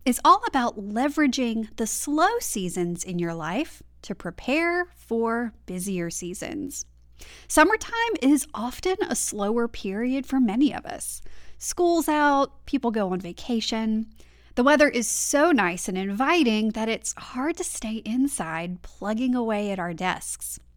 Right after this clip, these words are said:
Taking it easy may come naturally to some people, but for others, well, not so much. You may not know quite what to do when your business or your life isn't so busy. And that's what I'm talking about today, how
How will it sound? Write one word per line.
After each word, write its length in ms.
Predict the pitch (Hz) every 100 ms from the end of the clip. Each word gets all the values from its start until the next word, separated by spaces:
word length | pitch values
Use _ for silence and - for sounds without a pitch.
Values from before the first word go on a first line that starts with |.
| - - - -
Taking 360 | - 233 233 302
it 140 | 415
easy 400 | 359 311 294 294
may 240 | 262 240 262
come 340 | 240 247 226
naturally 600 | 233 381 - 277 233 220
to 120 | 214 202
some 320 | - 440 508
people, 600 | - 220 - 196 190 220 - - -
but 160 | - 226
for 200 | - 233
others, 580 | 349 494 494 508 - - -
well, 420 | 262 294 294 285 -
not 320 | 240 240 -
so 80 | 214
much. 400 | 190 - - - - -
You 280 | 233 277 311
may 240 | 302 359 554 539
not 280 | 359 370 240
know 280 | 254 311 302
quite 380 | - 277 302
what 200 | 208 254 -
to 100 | 214
do 400 | 330 381 311 262
when 220 | 214 214
your 120 | 208
business 560 | 185 190 202 220 214 -
or 60 |
your 160 | 202 202
life 540 | 196 285 339 302 - -
isn't 300 | 247 277 -
so 180 | 247
busy. 540 | 208 208 302 - 151 - - - - - - - -
And 100 | 285
that's 280 | 330 415 -
what 80 | 403
I'm 100 | 349
talking 360 | 254 233 220
about 260 | 208 180 -
today, 380 | - - 156 233 - - - -
how 260 | 247 349